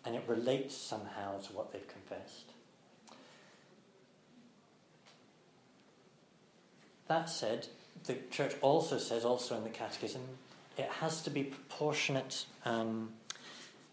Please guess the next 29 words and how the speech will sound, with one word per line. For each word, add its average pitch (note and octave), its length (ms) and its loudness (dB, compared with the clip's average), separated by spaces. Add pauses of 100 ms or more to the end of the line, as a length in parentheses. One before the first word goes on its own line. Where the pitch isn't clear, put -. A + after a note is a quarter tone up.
(200)
take E3 160 8
account D3+ 280 6
of C3+ 60 0
the C3 60 4
penitent's C#3+ 500 0
personal - 580 2
situation. - 720 -4 (960)
Now, B2+ 240 4
the - 60 -2
penitent A3+ 600 0
who C#3+ 160 0
needs D#3+ 600 2
to - 120 -4
do C3+ 220 4
the B2+ 80 2
biggest C3 560 0
penance - 680 -12 (540)
is A2+ 120 -6
not B2+ 240 0
spiritually - 420 -2 (220)
capable G#2 380 -6
of - 160 -12
it. - 40 -14 (2000)
The C3 60 0
man F3+ 460 4
who C#3 120 -2
comes D3 440 0
to - 120 -4
you F2+ 280 -6